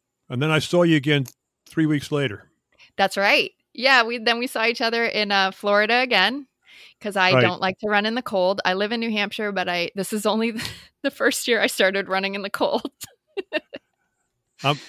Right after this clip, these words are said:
Speaker 1: I'm going to the Clearwater Running Festival. I'm registered for the five K and the half. My wife's supposed to be regi-, registered for the five K. We get there.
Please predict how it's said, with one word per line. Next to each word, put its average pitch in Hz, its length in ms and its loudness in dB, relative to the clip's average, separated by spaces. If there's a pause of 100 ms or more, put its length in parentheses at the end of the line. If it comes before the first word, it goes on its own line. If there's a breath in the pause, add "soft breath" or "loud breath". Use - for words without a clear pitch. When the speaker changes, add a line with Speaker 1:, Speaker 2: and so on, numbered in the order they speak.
(180)
Speaker 1:
I'm 143 100 0
going 170 320 4
to 170 100 0
the 139 120 0
Clearwater 170 500 4
Running 151 300 2
Festival. 110 480 -2
I'm 135 160 0
registered 139 360 -2
for 123 100 -10
the 117 80 -6
five 139 300 -2
K 139 160 -4
and 123 120 -4
the 117 60 -4
half. 131 300 -2
My 117 120 -4
wife's 127 340 -2
supposed 135 340 -4
to - 40 -20
be 123 80 -4
regi-, 113 340 -4 (260)
registered 113 480 -2
for 113 120 -10
the 104 100 -12
five 143 400 -2
K. 90 320 -14 (1120)
We 131 160 0
get 156 300 2
there. 123 340 2